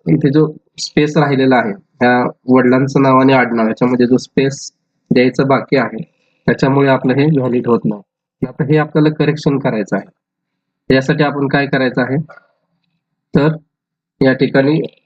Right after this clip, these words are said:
इथे जे मुलाचं जे नाव दिसतं, इथे आपल्याला क्लिक करायचं आहे आणि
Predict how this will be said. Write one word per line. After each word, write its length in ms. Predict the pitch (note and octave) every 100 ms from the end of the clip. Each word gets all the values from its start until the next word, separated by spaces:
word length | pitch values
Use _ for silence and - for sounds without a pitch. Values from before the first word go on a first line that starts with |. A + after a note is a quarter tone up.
| -
इथे 420 | C#3 C3 C#3+ C3+
जे 320 | - - C3+ C#3
मुलाचं 380 | C3+ C#3 C3
जे 100 | C3
नाव 200 | C#3 C3+
दिसतं, 300 | C#3 C3 -
इथे 260 | A#2 A#2 C3
आपल्याला 280 | B2+ B2 B2
क्लिक 280 | - A#2 -
करायचं 300 | A2 G#2 G#2
आहे 200 | - E3+ - _ _ _ _ _ _ _ _ _ _ _ -
आणि 220 | - B2+